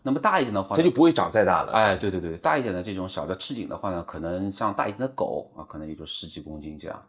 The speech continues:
Speaker 1: 最多了。
Speaker 2: 哦。
Speaker 1: 对。
Speaker 2: 这个是这几年开始流行的吗？
Speaker 1: 呃，其实是有一段时间。
Speaker 2: 有一段时间。
Speaker 1: 对，但是人工饲养的话呢，叫家庭饲养，其实遇到的疾病就会比较多。
Speaker 2: 哦。
Speaker 1: 对，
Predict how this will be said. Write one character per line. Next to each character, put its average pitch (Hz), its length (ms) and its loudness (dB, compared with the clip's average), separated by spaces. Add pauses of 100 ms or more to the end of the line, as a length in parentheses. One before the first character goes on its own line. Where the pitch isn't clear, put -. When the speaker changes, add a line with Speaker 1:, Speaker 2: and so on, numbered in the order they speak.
Speaker 1:
最 80 120 -12
多 65 160 -10
了。 - 100 -16 (280)
Speaker 2:
哦。 95 280 -6
Speaker 1:
对。 87 100 -6 (1000)
Speaker 2:
这 190 140 2
个 147 60 2
是 135 120 0
这 185 160 0
几 101 140 -2
年 80 180 -4
开 90 160 -8
始 95 240 -10
流 82 200 -6
行 80 200 -14
的 80 120 -10
吗？ 80 140 -14 (280)
Speaker 1:
呃， 87 580 -4 (200)
其 - 140 -6
实 233 200 -4
是 233 160 -4
有 - 160 -2
一 170 60 -4
段 143 180 -2
时 82 140 -8
间。 73 260 -12
Speaker 2:
有 82 80 -4
一 78 60 -4
段 76 140 -6
时 76 100 -18
间。 - 60 -16
Speaker 1:
对， 82 280 -6
但 117 120 0
是 113 180 -8
人 104 140 -4
工 147 140 -2
饲 143 120 -8
养 104 120 -4
的 90 100 -4
话 104 180 -4
呢， 98 120 -6
叫 - 140 -6
家 123 160 -2
庭 113 160 -6
饲 110 160 -10
养， 60 280 -6
其 - 140 -14
实 95 500 -8 (840)
遇 117 120 -4
到 113 100 -2
的 101 60 -4
疾 98 180 -4
病 107 160 -4
就 95 80 -10
会 95 100 -10
比 - 100 -14
较 73 120 -10
多。 98 320 -6 (560)
Speaker 2:
哦。 101 100 -10
Speaker 1:
对， 101 80 -10